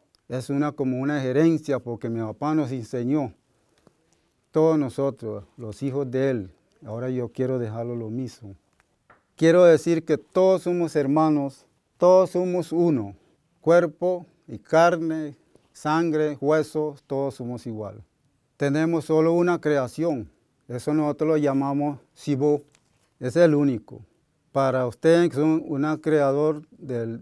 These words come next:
de Dios, es para todo el mundo. Por eso yo digo que gracias a Dios, gracias al Sibó, que nos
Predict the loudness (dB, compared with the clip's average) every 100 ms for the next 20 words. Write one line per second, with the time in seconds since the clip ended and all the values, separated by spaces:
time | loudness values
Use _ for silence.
0 | -12 -8 -2 2 2 2 -6 -20 _ _
1 | _ -10 -10 -8 -4 -4 -6 _ 4 4
2 | 4 0 -2 -4 -6 -10 -16 _ _ _
3 | _ _ _ _ _ 0 2 2 2 4
4 | 4 6 4 4 0 4 6 6 6 0
5 | 0 -8 -20 _ _ _ _ _ -10 -2
6 | 2 2 0 -8 _ -14 -4 -4 -2 -4
7 | -4 -8 -4 0 2 0 -8 _ _ _
8 | _ _ _ _ _ -4 -4 -6